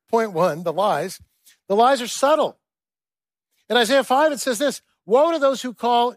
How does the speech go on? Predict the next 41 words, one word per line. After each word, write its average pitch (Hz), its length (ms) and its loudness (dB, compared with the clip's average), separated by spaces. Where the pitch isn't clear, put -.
evil 247 280 -2
good 302 240 -4
and 247 100 -8
good 285 160 -2
evil, 285 420 -2
who 247 80 -2
put 226 240 -2
darkness 240 640 0
for 240 260 2
light 294 320 2
and 226 160 -4
light 254 160 2
for 233 140 -6
darkness, 269 360 0
who 254 100 -6
put 247 220 -6
bitter 277 200 0
for 226 120 -4
sweet 294 260 -4
and 262 100 0
sweet 269 200 -6
for 247 80 -4
bitter." 262 280 2
What 320 120 4
does 247 120 -2
this 294 220 -2
mean? 196 220 -6
This 277 300 0
means 254 320 -2
that 240 180 2
lies 247 840 0
can 233 440 -2
come 294 280 0
to 226 200 -2
us 185 480 0
through 262 200 -6
people 269 260 -2
carrying 269 300 0
great 277 160 -2
big 294 160 0
Bibles, 247 840 0